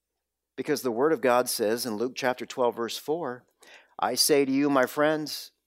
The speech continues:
this is Jesus speaking, "don't fear those who kill the body, and after that can do nothing more. But I'll show you the one to fear. Fear him who has the authority to throw people into hell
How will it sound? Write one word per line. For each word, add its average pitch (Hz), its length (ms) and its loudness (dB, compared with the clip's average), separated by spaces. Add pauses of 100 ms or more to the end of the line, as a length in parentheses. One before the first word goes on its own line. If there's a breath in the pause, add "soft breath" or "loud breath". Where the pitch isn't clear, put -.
(240)
this 131 120 -2
is 135 120 -4
Jesus 139 360 0
speaking, 123 480 -6 (960 loud breath)
"don't 202 280 4
fear 214 240 6
those 170 320 6
who 175 100 2
kill 160 220 6
the 131 80 -2
body, 143 500 0 (640)
and 143 100 2
after 151 280 2
that 147 240 4
can 143 100 -4
do 139 180 0
nothing 131 440 0
more. 107 580 -2 (720)
But 113 140 0
I'll 135 180 0
show 151 280 2
you 127 180 0
the 113 100 0
one 107 200 -2
to 92 60 -10
fear. 117 480 -10 (520)
Fear 151 400 0
him 135 420 0
who 120 180 -4
has 117 160 0
the 120 140 -2
authority 120 540 -2
to 117 120 -6
throw 123 280 -2
people 110 480 -4
into 107 340 -10
hell 101 420 -4